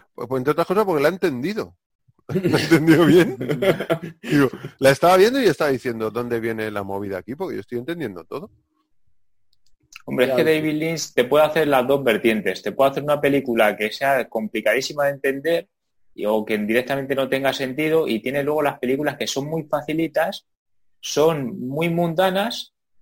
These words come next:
Speaker 3: pero las hace con una esencia que es, mm,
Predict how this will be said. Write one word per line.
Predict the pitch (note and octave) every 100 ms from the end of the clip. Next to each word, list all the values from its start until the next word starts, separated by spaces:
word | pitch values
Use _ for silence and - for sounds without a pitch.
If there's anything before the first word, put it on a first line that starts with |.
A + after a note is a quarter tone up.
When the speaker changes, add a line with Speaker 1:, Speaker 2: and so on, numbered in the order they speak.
| _ _
Speaker 3:
pero | C3+ C3
las | B2 B2
hace | F#3 F3+ D3
con | B2 B2
una | D#3+ F#3 G3 G3 _
esencia | - D3+ - F#3 F3 D#3 C#3
que |
es, | C#3 - _ - - - -
mm, | - B2+ C3 B2+ B2